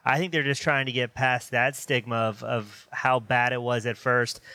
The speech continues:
I wanna say it was the second race, second year they did it was a mutter for all the trucks. So I think they're, they're trying to get through the show at some point too, where somebody in race control is going, "Guys, like, we gotta get it together. This is not a race anymore. This is,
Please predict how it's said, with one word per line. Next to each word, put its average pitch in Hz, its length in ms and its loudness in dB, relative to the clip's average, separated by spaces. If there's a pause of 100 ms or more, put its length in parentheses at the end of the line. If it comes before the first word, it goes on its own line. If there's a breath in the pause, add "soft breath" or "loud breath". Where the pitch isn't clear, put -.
(140 loud breath)
I 120 80 6
wanna 135 240 4
say 143 260 2
it 135 60 2
was 123 100 -2
the 120 140 -8
second 139 540 0
race, 131 340 2
second 139 420 -2
year 131 180 0
they 123 120 2
did 123 140 2
it 127 40 2
was 117 160 -2
a 113 60 0
mutter 123 360 4
for 127 160 2
all 117 140 6
the 117 80 0
trucks. 117 420 2
So 110 280 0 (360 soft breath)
I 113 60 4
think 151 100 2
they're, 127 440 4 (100)
they're 131 260 2
trying 127 280 0
to 113 40 -8
get 113 200 -4
through 123 100 -2
the 110 120 -4
show 113 340 0
at 113 120 -6
some 117 220 0
point 113 320 -2
too, 139 260 2
where 110 320 4 (280 loud breath)
somebody 143 500 4
in 127 80 0
race 127 220 0
control 139 260 -2
is 120 80 -2
going, 110 240 -2
"Guys, 107 460 0
like, 98 180 -10 (160)
we 120 220 0
gotta 113 280 2
get 110 120 -2
it 104 80 -6
together. 113 340 2
This 117 160 -2
is 117 100 -8
not 113 220 2
a 101 60 0
race 113 340 0
anymore. 104 480 -4
This 107 180 -4
is, 110 360 -8